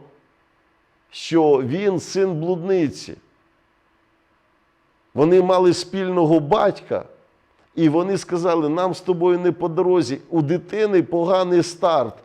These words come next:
но він виросте великим воїном". І стане момент, коли весь народ Ізраїля, вони прийдуть і скажуть: "Ієфай, ми хочемо, щоб ти став лідером нації".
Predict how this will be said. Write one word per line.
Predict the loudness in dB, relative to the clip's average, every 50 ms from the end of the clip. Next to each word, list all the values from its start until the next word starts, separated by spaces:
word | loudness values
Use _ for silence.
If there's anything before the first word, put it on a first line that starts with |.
| _ _ _ _ _ _ _
но | -4 -2 0 0 0
він | -2 -2 -4 -4 -4 -6 -10 -14 -20 _ _
виросте | -12 -10 -2 0 2 2 2 0 -2 -4 -4 -4 -4
великим | -2 0 0 0 0 -2 -4 -6 -6 -6 -6
воїном". | -4 -2 -2 -2 -2 -4 -6 -10 -12 -14 -18 -20 _ _ _ _ _ _ _ _ _ _ _ _ _ _ _
І | -4 -4
стане | -4 -2 -2 0 0 2 2 2 2
момент, | 4 2 2 2 2 2 2 2 0 0 -2 0
коли | 0 2 2 4 2 2 0 -2 -8 -12
весь | -10 -8 -4 -2 0 0 0 0 0 0
народ | 2 4 4 4 4 4 2
Ізраїля, | -2 -4 -4 -4 -2 0 2 2 4 4 2 2 0 0
вони | 0 0 0 2 2 0 0
прийдуть | 0 -2 -2 -2 0 -2 -2 -2 -2 -4
і | -6
скажуть: | -6 -6 -6 -4 -4 -4 -4 -6 -6 -10 -12 -14 _ _ _ _ _ _ _ _ _ _ _ _ _ _ _ _ _ _ _ _ _ _ -2
"Ієфай, | 0 4 4 4 2 2 2 2 2 2 2 -2 -4 -8 -14 _ _ _ _ _ _ _ -6
ми | -6 -6
хочемо, | -4 -2 -4 -4 -2 -4 -4 -4 -4 -4
щоб | -4 -6 -6 -6 -6 -4
ти | -6 -6
став | -6 -4 -2 0 0 0 0
лідером | -2 -2 -2 -2 -2 -2 -4 -4 -4 -4 -4 -4
нації". | -2 -2 -4 -4 -8 -12 -14 -14 -16 -16